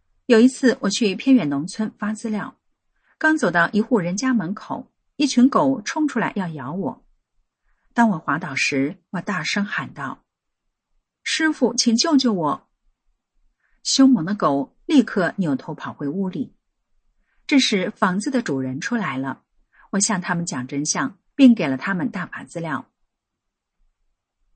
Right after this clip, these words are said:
有时我被干扰得很厉害，觉得自己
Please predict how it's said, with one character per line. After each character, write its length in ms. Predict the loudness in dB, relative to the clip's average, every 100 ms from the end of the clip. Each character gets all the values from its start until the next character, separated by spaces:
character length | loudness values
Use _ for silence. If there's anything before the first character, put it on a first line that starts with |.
| 0
有 160 | 2
时 260 | 2 2 0
我 80 | 0
被 160 | -4 -4
干 180 | -2 -2
扰 140 | -4
得 80 | -6
很 220 | -4 -4
厉 160 | -2 -4
害， 360 | -8 -12 -14 _ _ _ _
觉 140 | -2 0
得 100 | 0
自 160 | 0
己 320 | 0 0 -4